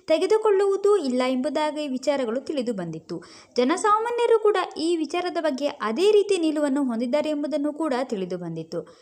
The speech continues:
ಆದರೆ ಜನರು ಕೂಡ ಈ ಒಂದು ರೂಪಾಯಿ ನಾಣ್ಯವನ್ನು ಕೂಡ ಪಡೆದುಕೊಳ್ಳುವುದು ನಿಲ್ಲಿಸಿ ಬಿಟ್ಟಿದ್ದಾರೆ.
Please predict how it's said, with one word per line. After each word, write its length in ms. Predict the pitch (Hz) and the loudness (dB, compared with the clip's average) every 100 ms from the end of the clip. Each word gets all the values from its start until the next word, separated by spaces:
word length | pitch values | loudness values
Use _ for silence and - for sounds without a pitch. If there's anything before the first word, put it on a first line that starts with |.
| - - - | -20 -16 -4
ಆದರೆ 420 | 196 208 185 247 403 - - - | -2 0 0 0 -2 -8 -20 0
ಜನರು 320 | 269 320 453 | 2 4 4
ಕೂಡ 220 | 480 440 415 | 4 4 4
ಈ 100 | 392 | 0
ಒಂದು 220 | 381 359 | 0 -2
ರೂಪಾಯಿ 300 | 339 359 359 | 0 -2 -2
ನಾಣ್ಯವನ್ನು 680 | 320 294 320 370 349 330 330 | 0 2 0 -2 -4 -2 -4
ಕೂಡ 200 | 330 294 285 | -2 0 0
ಪಡೆದುಕೊಳ್ಳುವುದು 840 | 285 247 262 349 349 320 320 285 | 0 -2 -2 -2 -2 -2 -2 0
ನಿಲ್ಲಿಸಿ 460 | 262 214 208 208 208 | -2 -2 -4 -4 -6
ಬಿಟ್ಟಿದ್ದಾರೆ. 580 | 165 - 147 156 147 | -8 -10 -10 -10 -8